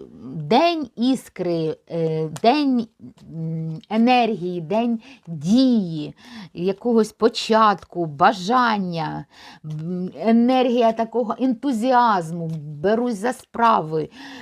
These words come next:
Знаєте, такий, як батареєчку доповнюючу включили, да? Акумулятор зарядили на повну, і ви такі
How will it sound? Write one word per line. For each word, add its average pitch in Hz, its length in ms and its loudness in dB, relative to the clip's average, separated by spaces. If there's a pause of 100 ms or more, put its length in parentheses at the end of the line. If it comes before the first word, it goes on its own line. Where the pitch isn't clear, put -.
(120)
Знаєте, 226 320 -4
такий, 220 200 -4
як 175 280 -2
батареєчку 202 840 2
доповнюючу 170 680 -4
включили, 160 720 -6
да? 214 260 -2 (240)
Акумулятор 277 880 2
зарядили 170 720 -4 (540)
на 214 140 4
повну, 226 500 0
і 196 120 0
ви 185 220 -4
такі 190 360 -8